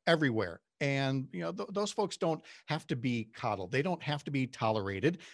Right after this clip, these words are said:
Uh, they, they deserve every bit of exposure, derision, shame, or law enforcement activity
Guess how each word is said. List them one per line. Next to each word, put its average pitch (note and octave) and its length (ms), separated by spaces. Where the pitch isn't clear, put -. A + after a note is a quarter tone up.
Uh, B2 240
they, D3 280
they D#3 200
deserve C#3 540
every D#3+ 240
bit C#3+ 340
of B2+ 340
exposure, D#3 760
derision, C#3 480
shame, C#3 400
or C#3+ 220
law B2+ 240
enforcement D#3 500
activity C3+ 540